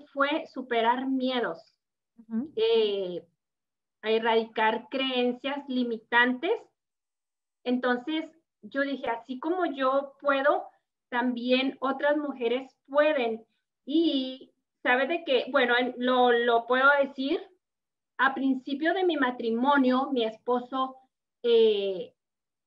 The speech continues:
Speaker 1: fue al-, es, como decimos, ¿verdad? Es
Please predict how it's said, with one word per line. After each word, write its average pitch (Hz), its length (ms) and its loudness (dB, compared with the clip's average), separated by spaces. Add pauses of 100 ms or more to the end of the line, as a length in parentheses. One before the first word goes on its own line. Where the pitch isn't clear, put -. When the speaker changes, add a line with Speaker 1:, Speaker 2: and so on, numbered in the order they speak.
(640)
Speaker 1:
fue 254 120 6
al-, 262 180 -2 (420)
es, 240 200 0 (140)
como 202 300 -6
decimos, 208 460 -2
¿verdad? 220 320 2
Es 240 120 -2